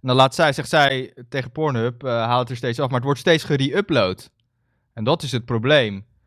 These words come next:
En dan, en dan staat er in dat artikel letterlijk,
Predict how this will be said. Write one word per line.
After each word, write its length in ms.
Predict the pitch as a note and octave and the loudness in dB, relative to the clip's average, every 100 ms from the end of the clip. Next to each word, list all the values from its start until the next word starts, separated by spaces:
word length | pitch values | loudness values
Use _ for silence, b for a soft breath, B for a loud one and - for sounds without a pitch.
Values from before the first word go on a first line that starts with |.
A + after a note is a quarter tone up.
| _ _ _ | _ _ _
En 80 | A2+ | -6
dan, 220 | A#2+ B2+ | -4 -4
en 140 | C3 | -2
dan 280 | C3 C3 C3+ - | 2 2 0 -6
staat 280 | - D3+ C#3+ | 2 2 4
er 60 | |
in 80 | C#3+ | 0
dat 120 | C3+ | 0
artikel 480 | B2+ A#2+ G#3 A3 D#3+ | -2 -2 0 2 4
letterlijk, 500 | D3 F#3 F3+ G#3+ | 4 2 0 -2